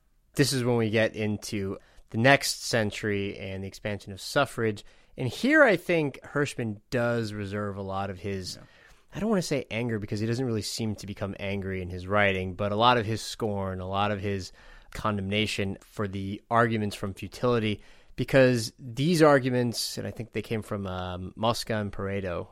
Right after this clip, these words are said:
Speaker 1: right, were that suffrage is only on the surface and that it doesn't make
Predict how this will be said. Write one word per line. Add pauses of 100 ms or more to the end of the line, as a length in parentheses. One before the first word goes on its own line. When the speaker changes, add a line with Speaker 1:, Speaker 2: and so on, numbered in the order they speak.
Speaker 1:
right, (200)
were
that (580)
suffrage (120)
is
only
on
the
surface (100)
and
that
it
doesn't
make